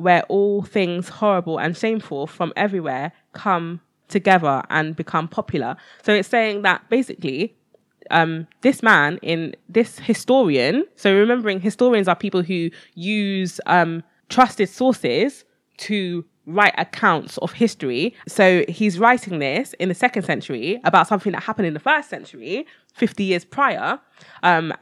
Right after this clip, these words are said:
blaming Christians for something that happened, and it was saying that the Christians were founded by Christ. And then we have then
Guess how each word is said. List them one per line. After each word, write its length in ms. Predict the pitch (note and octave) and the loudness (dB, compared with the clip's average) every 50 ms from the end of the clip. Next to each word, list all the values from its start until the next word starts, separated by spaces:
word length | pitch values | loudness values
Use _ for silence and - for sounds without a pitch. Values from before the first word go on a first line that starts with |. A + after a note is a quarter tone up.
| - - _ - | -12 -14 _ -16
blaming 420 | - F3 - A3 A3 A3 G3+ G3 F#3+ | -10 -2 2 2 4 4 4 0 -2
Christians 800 | - - D#4 E4+ - - - F3 D3+ D3+ D#3 G3 B3 C4 - _ _ _ | -2 -4 -6 -6 -6 -8 -8 -6 -6 -6 -6 -8 -10 -12 -14 _ _ _
for 120 | - G3 | -4 -4
something 380 | F#3+ - A3 G#3+ F#3+ - G3 F#3+ | 0 2 2 2 2 0 0 0
that 140 | F3+ D#3 F3+ | 0 0 2
happened, 500 | A3 C4 B3+ - F3+ C#3+ C#3 D#3 G3 G3 - - - - | 0 0 0 0 -2 -2 -2 -2 -4 -6 -10 -16 -4 0
and 160 | - F#3 F3+ | 2 2 2
it 60 | D3+ - | 2 -4
was 100 | - - | -6 -6
saying 420 | - - A#3+ A#3+ G#3 E3+ D#3+ F3 | -2 0 2 2 2 0 0 -2
that 260 | F3 E3+ - - _ - | -2 -2 -4 -2 _ -4
the 60 | G3 | -4
Christians 440 | - - C4+ A#3+ - - F#3 F3 E3 | -2 -2 -2 -2 0 -2 -4 -2 -4
were 100 | E3 E3+ | -8 -4
founded 380 | - - G#3+ G#3 G3+ F3+ E3+ | 0 0 0 0 0 -2 0
by 100 | - E3 | 0 0
Christ. 460 | E3 - - B3 A3 F3 - D3 - - - | 0 2 4 4 4 4 2 -2 -8 -4 0
And 100 | F#3+ G3+ | 2 4
then 80 | G3 G3 | 4 4
we 80 | F#3+ | 2
have 260 | G3+ G3 A3 G#3 G#3 | 2 4 4 2 4
then 200 | - G3+ G3 F#3+ | 2 0 0 0